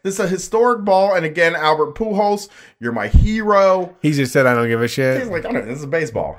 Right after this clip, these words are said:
Speaker 1: You know what
Speaker 2: I
Speaker 1: I
Speaker 2: can
Speaker 1: mean? <laughs>
Speaker 2: imagine.
Speaker 1: Under baseballs.
Speaker 2: I hope, I mean, most baseball players wouldn't care.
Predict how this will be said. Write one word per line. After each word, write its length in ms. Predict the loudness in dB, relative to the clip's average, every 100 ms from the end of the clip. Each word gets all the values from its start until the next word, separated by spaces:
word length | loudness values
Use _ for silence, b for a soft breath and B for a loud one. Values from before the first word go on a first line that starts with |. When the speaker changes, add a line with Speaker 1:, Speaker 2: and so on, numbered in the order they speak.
| -6
Speaker 1:
You 140 | 0
know 80 | 2
what 100 | 2
Speaker 2:
I 40 |
Speaker 1:
I 40 | 2
Speaker 2:
can 160 | 4
Speaker 1:
mean? 0 |
<laughs> 100 | 4
Speaker 2:
imagine. 320 | 6 6 6 4
Speaker 1:
Under 160 | 2 2
baseballs. 560 | -2 -4 -4 -6 -6 -4
Speaker 2:
I 140 | -2
hope, 400 | 2 2 0 -4 -16 _ _ _ -6
I 120 | -4
mean, 200 | -2 0
most 340 | 2 0 -2
baseball 340 | -2 -2 0 0
players 340 | 0 -2 -2
wouldn't 300 | -4 -6 -8
care. 460 | -6 -4 -4 -4